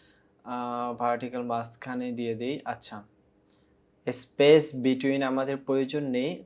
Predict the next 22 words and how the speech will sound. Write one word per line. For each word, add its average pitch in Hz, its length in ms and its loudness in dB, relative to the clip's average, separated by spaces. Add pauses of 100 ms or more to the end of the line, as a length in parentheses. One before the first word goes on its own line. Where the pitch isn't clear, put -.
(120)
তারপরও 127 720 0
আমরা 123 320 -4
একটু 120 200 -6
চাইলে 117 300 -2
আমাদের 117 360 -2
মতো 120 260 -12
করে 123 220 -6
দিতে 131 280 -6
পারি। 139 360 0 (120)
রো 151 560 4 (400)
স্পেসিং 143 880 0
নিচেরটা, 131 680 0 (120)
রো 127 320 0
স্পেসিংটা 131 580 -2
আমাদের 131 260 0
প্রয়োজন 135 460 0
নেই। 143 240 -2 (880)
Then 123 360 4 (540)
হুবার 135 300 10
ইফেক্ট 143 420 4
হচ্ছে 147 280 0
আন্ডারলাইন, 127 680 4